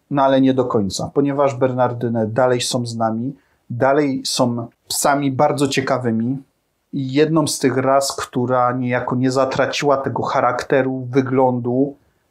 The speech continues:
tego, co było sto lat temu. Ponieważ doskonale zdajemy sobie sprawę, że wiele ras się zmienia z powodu tego, że są wystawiane, czy też stawia się przed nimi inne cele niż kiedyś, to te psy się zmieniają, nie tylko zewnętrznie, ale zwłaszcza jeśli chodzi o charakter.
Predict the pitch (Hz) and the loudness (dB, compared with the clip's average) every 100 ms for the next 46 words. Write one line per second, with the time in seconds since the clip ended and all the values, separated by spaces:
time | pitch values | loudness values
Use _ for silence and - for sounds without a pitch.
0 | _ - 143 135 - 127 127 - 123 113 | _ -2 0 0 0 0 0 0 2 2
1 | - - 92 - - _ _ _ 143 139 | 2 -2 -6 -6 -10 _ _ _ -4 0
2 | 139 131 135 - 143 147 143 127 131 127 | 0 0 -2 0 2 2 2 0 -2 -2
3 | 127 120 - 135 127 117 117 123 123 123 | -2 -4 -2 -2 0 0 0 0 2 2
4 | 117 117 - - - 131 120 131 127 113 | 2 2 0 -4 -4 -4 -2 0 0 0
5 | 110 113 127 - _ - - - 135 127 | 0 0 -2 -6 _ -12 -8 -2 0 0
6 | 131 131 135 120 120 113 - 113 113 - | 0 0 -2 0 -2 -2 -2 -2 -4 -2
7 | 123 120 131 127 117 - - 110 - - | -2 2 2 2 -2 -4 -2 -2 -4 -10
8 | _ - - 139 143 - - 143 139 151 | _ -4 -2 0 0 0 0 0 2 4
9 | 151 139 - - 190 170 160 143 - 139 | 4 4 0 0 2 4 4 2 2 4
10 | 123 127 120 - 123 117 135 185 - - | 4 2 0 0 0 4 2 2 -4 -6
11 | - _ _ _ _ - 165 165 175 170 | -12 _ _ _ _ 0 2 4 2 0
12 | - 143 135 - 135 131 127 123 110 101 | 0 4 4 4 2 2 2 2 2 0
13 | 98 131 131 131 156 135 123 120 123 131 | -2 -2 -2 -2 0 2 2 2 2 0
14 | - 151 151 151 147 147 131 120 120 - | 0 -2 2 2 4 4 2 2 2 2
15 | 127 120 - 127 117 117 110 117 104 98 | 2 2 0 -4 0 2 2 2 2 0
16 | - - | -6 -12